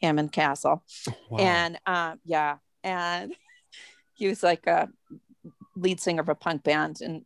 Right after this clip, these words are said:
Speaker 1: probably, you know, up to my chin, but whatever, he was awesome. And he was in theater at my local high school. And I decided to give it a go. It's funny, my drama director, he was twenty-seven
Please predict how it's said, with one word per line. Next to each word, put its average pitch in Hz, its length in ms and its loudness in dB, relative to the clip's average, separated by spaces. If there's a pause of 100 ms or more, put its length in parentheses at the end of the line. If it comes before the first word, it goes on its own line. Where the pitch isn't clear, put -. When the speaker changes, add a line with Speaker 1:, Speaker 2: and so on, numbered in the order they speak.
(120)
Speaker 1:
probably, 156 440 4
you 151 140 -2
know, 147 100 -2
up 160 160 0
to - 80 -4
my 151 140 -2
chin, 151 340 -2
but 160 160 2
whatever, 156 400 2
he 156 140 -8
was 156 140 -8
awesome. 147 380 -2 (440)
And 170 580 4
he 190 500 -4
was 185 180 0
in 180 100 -2
theater 196 420 0 (100)
at 165 140 4
my 175 120 0
local 165 260 0
high 208 140 0
school. 160 360 -4 (880)
And 170 460 2
I 165 600 -2 (140)
decided 202 500 0
to - 100 -12
give 196 180 -2
it 214 60 -4
a 180 40 -4
go. 190 480 0 (720)
It's - 200 -10
funny, 202 320 2
my 156 180 -4
drama 196 380 2
director, 151 640 -4 (240)
he 190 120 -4
was 175 120 -4
twenty-seven 185 880 0